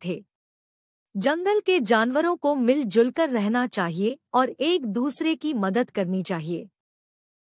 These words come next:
ज्ञान मत बघारो। चलो भागो यहाँ से," जिराफ ने गुस्से में कहा और पेड़ के पत्ते खाने लगा। तीनों जंगली भैंसें नीचे मैदान की घास चरने लगे।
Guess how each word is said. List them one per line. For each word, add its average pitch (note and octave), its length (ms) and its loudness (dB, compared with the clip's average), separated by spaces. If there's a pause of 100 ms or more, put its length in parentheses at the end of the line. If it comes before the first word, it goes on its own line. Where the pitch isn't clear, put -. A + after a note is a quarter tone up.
(220)
ज्ञान D#4 400 2
मत C4+ 180 0
बघारो। F#3+ 640 -2 (920)
चलो F4+ 300 4
भागो C4 420 2
यहाँ A#3+ 380 0
से," F#3+ 300 -2 (200)
जिराफ B3+ 520 4
ने C4 140 2
गुस्से G#3+ 420 0
में B3 200 0
कहा A3 380 0
और G#3 300 0
पेड़ C#4+ 360 -2
के C4 180 -2
पत्ते C4+ 440 -4
खाने G#3+ 420 -2
लगा। E3 320 -6 (880)
तीनों G4 400 2
जंगली C4+ 440 2
भैंसें B3+ 500 -2
नीचे A#3+ 440 0
मैदान G#3+ 500 -2
की B3 180 -6
घास G3+ 440 -6
चरने F#3+ 300 -2
लगे। E3 360 -6